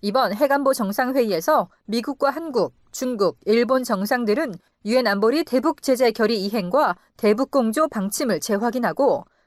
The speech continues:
북한의 추가 도발 가능성에 대해 강력한 경고 메시지를 보냈습니다.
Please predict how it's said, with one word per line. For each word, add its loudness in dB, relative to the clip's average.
북한의 0
추가 -2
도발 2
가능성에 -2
대해 2
강력한 -2
경고 -2
메시지를 -2
보냈습니다. -6